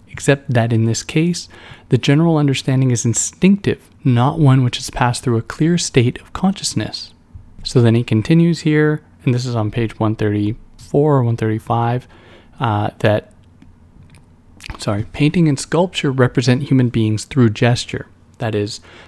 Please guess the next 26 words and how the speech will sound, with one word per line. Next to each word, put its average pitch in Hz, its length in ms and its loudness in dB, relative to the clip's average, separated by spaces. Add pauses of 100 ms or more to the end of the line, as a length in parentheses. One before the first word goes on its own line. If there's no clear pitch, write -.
they 131 140 4
imitate 151 460 4
the 127 80 0
symbol 147 640 0 (180)
and 123 120 2
have 123 180 0
achieved 139 500 -2
their 123 140 0
effects - 560 -6 (440)
when 160 280 6
we 143 120 2
have 127 120 0
understood 123 460 -2
the 156 80 -4
symbol. - 520 -4 (920)
The - 80 -8
pleasure 160 360 4
of 147 100 -2
looking 143 300 2
at 139 100 -2
them 127 160 0
consists - 520 -4
in 117 100 0
understanding 139 680 0
the 117 80 -2
symbol, 110 480 -2